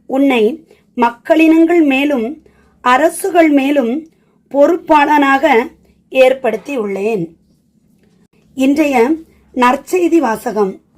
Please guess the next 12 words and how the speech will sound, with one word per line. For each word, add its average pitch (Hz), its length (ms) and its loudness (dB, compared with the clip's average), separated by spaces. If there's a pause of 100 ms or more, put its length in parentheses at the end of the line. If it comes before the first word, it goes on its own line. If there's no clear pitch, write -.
(200)
நூறு 359 460 4
மடங்காக 269 800 0 (460)
விளைச்சலை 285 680 -2 (100)
கொடுத்தன. 240 420 2 (880)
மத்தேயு 311 640 0
எழுதிய 269 580 -2 (380)
தூய 339 320 2
நற்செய்தியிலிருந்து 277 1200 -2 (300)
வாசகம். 226 760 -2 (540)
அதிகாரம் 269 720 0 (440)
பதிமூன்று, 269 880 0 (220)
வசனங்கள் 269 800 0